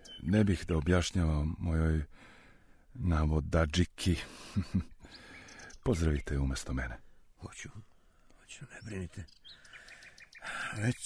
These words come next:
Speaker 2: će me ona detaljno ispitati o vama. Reći ću joj da dovede učiteljicu kod mene. <laughs>
Speaker 1: Ajde, rastajemo se, gospodine Radojko.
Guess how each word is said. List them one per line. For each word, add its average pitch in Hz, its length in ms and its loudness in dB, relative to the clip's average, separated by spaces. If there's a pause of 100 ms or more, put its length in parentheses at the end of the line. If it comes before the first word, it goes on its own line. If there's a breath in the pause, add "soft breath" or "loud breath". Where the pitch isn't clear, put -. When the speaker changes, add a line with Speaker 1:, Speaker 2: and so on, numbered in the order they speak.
Speaker 2:
će 117 120 -4
me 101 180 -4
ona 104 260 0
detaljno 85 480 -4
ispitati - 560 -14
o - 80 -16
vama. - 240 -14 (1300 loud breath)
Reći - 380 -12
ću - 180 -10
joj - 300 -16 (200)
da - 120 -18
dovede 82 460 -8
učiteljicu - 840 -12
kod - 280 -16
mene. 107 400 -6
<laughs> - 80 -16 (3750 loud breath)
Speaker 1:
Ajde, - 400 0
rastajemo 104 540 2
se, 101 180 -2
gospodine 95 560 0
Radojko. 101 500 0